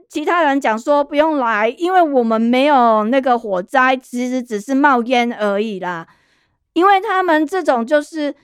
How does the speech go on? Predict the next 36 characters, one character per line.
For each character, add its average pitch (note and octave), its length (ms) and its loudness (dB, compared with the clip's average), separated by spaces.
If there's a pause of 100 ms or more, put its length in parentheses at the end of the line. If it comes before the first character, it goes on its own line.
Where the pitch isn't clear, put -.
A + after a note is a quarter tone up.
(140)
系 G4+ 300 2
统 A#3+ 460 2
一 E4+ 100 2
通 E4 260 4
报 F4 220 4
的 B3+ 220 0
话， C#4 380 -2 (680)
他 E4+ 160 0
们 D#4 260 2
会 D#4+ 220 2
用 D4+ 260 4
无 A#3+ 200 -6
线 D4 340 -2
电 C#4+ 300 0
通 C#4+ 320 0
知 C#4 340 -4
在 C#4 320 2
那 C4+ 160 2
个 A3+ 240 2
附 D4 300 0
近 C4 300 0
的 G#3 260 0
所 A#3+ 320 2
有 C4+ 200 2
的 G3+ 360 0
消 B3 200 0
防 G#3+ 240 -2
车， A3+ 360 0 (320)
然 A#3 120 2
后 C#4+ 60 4
看 F#4 260 0
谁 A#3 300 2
可 C4 160 -4
以 G#3 80 2
先 G#3+ 380 -2
到。 G3 320 -2